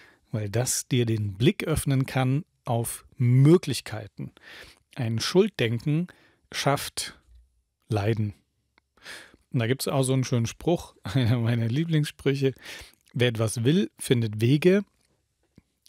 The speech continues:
Wer etwas nicht will, findet Gründe." Götz Werner hat das wohl gesagt. So. Und um das jetzt abzuschließen,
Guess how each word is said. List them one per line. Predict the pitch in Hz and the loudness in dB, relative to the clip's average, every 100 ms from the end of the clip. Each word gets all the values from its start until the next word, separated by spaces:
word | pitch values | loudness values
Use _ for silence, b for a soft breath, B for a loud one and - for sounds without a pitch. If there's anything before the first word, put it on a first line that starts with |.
| - | -8
Wer | 123 | -6
etwas | 110 110 110 | -4 -4 2
nicht | 139 - | 2 2
will, | 131 131 | 2 2
findet | - 113 117 | 2 0 -2
Gründe." | 113 117 120 104 101 _ _ _ _ _ _ _ _ _ - B B B B B _ _ _ _ _ - | 0 2 2 0 -4 _ _ _ _ _ _ _ _ _ -20 B B B B B _ _ _ _ _ -6
Götz | 123 117 - | -4 -2 0
Werner | 117 120 110 | 0 0 -2
hat | 110 | -6
das | 113 113 | -6 -2
wohl | 117 | -2
gesagt. | 113 110 120 - - - | -2 -4 -8 -10 -12 -10
So. | - 123 113 B B B B _ _ | -6 -4 -4 B B B B _ _
Und | 156 147 151 - - - _ _ _ _ _ _ _ _ _ _ _ _ | 4 4 4 0 -6 -8 _ _ _ _ _ _ _ _ _ _ _ _
um | 143 | 2
das | 131 117 | 4 2
jetzt | 113 | 0
abzuschließen, | - 208 170 - 147 143 147 143 147 | -4 -2 -2 0 0 2 2 2 0